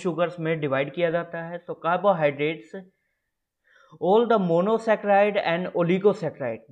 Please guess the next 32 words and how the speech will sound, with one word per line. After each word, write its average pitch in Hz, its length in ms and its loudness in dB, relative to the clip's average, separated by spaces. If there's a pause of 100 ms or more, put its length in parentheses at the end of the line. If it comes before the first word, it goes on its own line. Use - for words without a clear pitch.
(140)
they 170 140 4
are 185 160 4
crystalline 160 600 0 (120)
solid, 160 340 0 (420)
soluble 156 420 2
in 160 180 -2
water 156 240 -2 (120)
and 185 200 -6
sweet 254 340 -8
in 160 160 -8
taste, - 260 -10 (1200)
यानी 165 240 -2
कि 190 200 -4 (540)
मीठापन 180 520 -4
है, 117 260 -12
so 160 100 -4 (180)
उसको 160 240 -2
हम 156 180 -6
कहेंगे 151 440 -6 (100)
शुगर्स। 123 420 -10 (1200)
और 156 120 -2
जबकि 208 260 -2
जो 190 120 -2 (120)
पॉलीसैकेराइड्स 196 880 0
है 117 160 -6 (420)
वो 180 180 4 (160)
अमोर्फस 175 600 2
है, 220 200 -2 (440)
आप 139 120 -2
देख 151 220 -2
सकते 190 280 -8
हैं, 202 180 -10